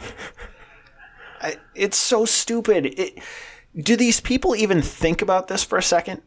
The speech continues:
Do they think about, "Here's some shit I'm gonna say, and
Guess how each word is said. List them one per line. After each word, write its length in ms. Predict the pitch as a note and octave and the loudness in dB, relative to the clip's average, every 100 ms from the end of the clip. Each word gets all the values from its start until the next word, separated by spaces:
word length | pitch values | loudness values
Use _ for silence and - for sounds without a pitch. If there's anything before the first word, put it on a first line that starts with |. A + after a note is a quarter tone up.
| - | -2
Do 80 | |
they 140 | D#3+ D3+ | 0 0
think 300 | D3+ F3+ F3+ | 0 -2 0
about, 300 | D#3+ D3 - | 0 0 -2
"Here's 280 | - F#3+ F#3+ | -2 0 2
some 200 | G3 E3 | 2 2
shit 260 | - D#3+ | 4 4
I'm 160 | E3+ F3 | 2 2
gonna 140 | F3 F3 | 2 2
say, 540 | - E3 E3+ F#3 F#3 _ - | 2 4 4 0 -6 _ -2
and 500 | B2+ B2 A#2 A2+ | 0 2 0 -2